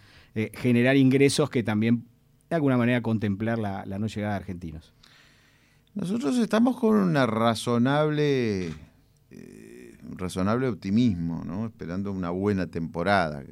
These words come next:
Speaker 2: que se confirme esta línea de, de, de crecimiento del, de,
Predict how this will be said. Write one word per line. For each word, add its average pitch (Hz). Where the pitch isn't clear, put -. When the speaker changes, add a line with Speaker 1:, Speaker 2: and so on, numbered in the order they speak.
Speaker 2:
que 76
se 82
confirme 135
esta 104
línea 117
de, 95
de, 87
de 92
crecimiento 110
del, 82
de, -